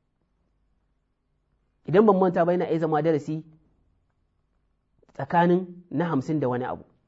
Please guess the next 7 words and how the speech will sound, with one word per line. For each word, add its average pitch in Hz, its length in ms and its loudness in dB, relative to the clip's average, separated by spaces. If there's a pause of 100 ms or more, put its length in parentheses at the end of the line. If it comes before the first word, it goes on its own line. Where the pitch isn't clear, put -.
(680)
Mutum 202 240 0
zai 185 120 4
samu 135 260 -4
wannan 170 340 -2 (100)
amsoshin 151 420 -6
tambayoyi 117 380 -10
ɗin. 85 100 -18